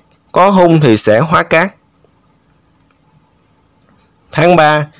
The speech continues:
đây là tháng biết bạn có lộc về mặt tiền bạc, do được biếu tặng hoặc người khác đưa tới. Bên cạnh đó, chú ý sức khỏe không được tốt.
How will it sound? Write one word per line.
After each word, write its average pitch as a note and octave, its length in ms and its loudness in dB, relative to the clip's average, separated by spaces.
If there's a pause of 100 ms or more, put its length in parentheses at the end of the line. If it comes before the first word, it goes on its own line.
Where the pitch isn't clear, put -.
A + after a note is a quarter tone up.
(280)
đây F3 180 2
là D#3 140 2
tháng E3+ 220 0
biết G3 180 0
bạn A2+ 240 0
có E3+ 140 2
lộc A#2 280 0
về B2+ 140 2
mặt A2 260 -2
tiền A#2 240 2
bạc, G2 240 -2 (360)
do E3+ 180 2
được A#2+ 220 0
biếu F3 180 2
tặng A2 420 -2
hoặc A#2 200 -4
người A2+ 180 2
khác F3+ 260 -2
đưa D#3+ 140 2
tới. D#3 340 0 (380)
Bên D#3+ 180 0
cạnh C3 240 0
đó, D#3+ 240 2
chú F3+ 240 2
ý F#3 140 2
sức G3+ 240 -2
khỏe A2 180 -2
không E3+ 220 0
được A2+ 200 0
tốt. E3+ 300 -2